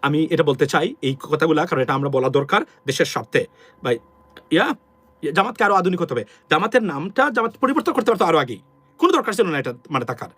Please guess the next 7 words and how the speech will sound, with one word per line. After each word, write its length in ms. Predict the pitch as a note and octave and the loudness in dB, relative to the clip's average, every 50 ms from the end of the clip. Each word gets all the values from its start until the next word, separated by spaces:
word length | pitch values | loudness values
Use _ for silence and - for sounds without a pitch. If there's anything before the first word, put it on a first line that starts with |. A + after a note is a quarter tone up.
| _ - - - _ - C#3 | _ -20 -20 -20 _ -2 0
জামাত 180 | E3 F3+ G#3 G#3+ A#3+ | 0 2 2 -2 -2
হতে 100 | A3 A#3 A3+ | -2 -2 -2
পারতো 160 | G#3 - A#3+ C#4 D#4+ _ _ _ - - | 2 2 2 2 2 _ _ _ -2 -2
বাংলাদেশের 400 | D#3 D3 C3+ C3+ D3+ - - F#3 F3 | -2 -2 -2 -6 -6 -6 -4 0 0
নাম্বার 220 | F#3+ G#3 G#3 A#3+ B3+ G#3+ | 0 0 0 0 -2 -2
ওয়ান 120 | F3+ C#3+ - | -4 0 0
সবসময়। 340 | C#4+ - - G3+ C#3+ G#2 - | 0 0 0 -4 -4 -4 -8